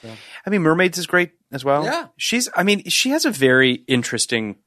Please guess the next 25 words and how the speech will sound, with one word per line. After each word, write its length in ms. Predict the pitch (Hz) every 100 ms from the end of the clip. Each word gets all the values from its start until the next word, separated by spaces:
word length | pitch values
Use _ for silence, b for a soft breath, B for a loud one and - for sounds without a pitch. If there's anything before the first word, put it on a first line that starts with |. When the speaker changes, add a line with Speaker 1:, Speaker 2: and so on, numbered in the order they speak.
| -
Speaker 2:
career. 460 | - 98 90 - -
Speaker 1:
But 100 | -
she 120 | 285
had, 100 | 254
like, 160 | 254
kinda 220 | 254 240 214
stopped 640 | - - 214 208 135 -
for 220 | - 135
Speaker 2:
Yes. 380 | 120 110 107 98 220
Speaker 1:
years 380 | 220 139 95 110
Speaker 2:
Yes. 240 | 147 -
Speaker 1:
before 220 | 110 101
making 240 | 95 - 92
this. 360 | _ - - -
Speaker 2:
Yeah. 220 | 156 180
I 60 | 127
mean, 240 | 143 143 143
literally 460 | 139 147 214 220
the, 100 | 147
the 340 | 131 135 131 131
last 260 | 143 180
movie 160 | 190 165
she 160 | -
had 160 | 139 110
done 480 | 123 143 123 107